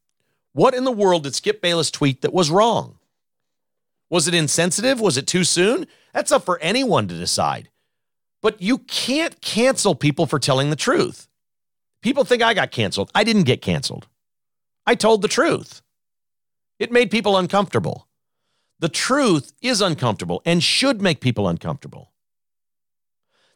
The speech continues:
These stupid lies and fake things that we see, like the guy on sixty Minutes this past week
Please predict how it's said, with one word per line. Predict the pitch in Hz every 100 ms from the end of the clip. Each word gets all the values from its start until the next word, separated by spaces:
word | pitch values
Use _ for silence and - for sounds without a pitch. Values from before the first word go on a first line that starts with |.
| -
These | 233 214 156 - _ _
stupid | - - 262 240 156
lies | 151 190 196 175 127
and | 113
fake | - 202 -
things | 147 117
that | 113
we | 104
see, | - 117
like | 104 107
the | 127
guy | 156 175
on | 175 131
sixty | - 190 - 117
Minutes | 107 180 -
this | 107 -
past | 104 92 -
week | 117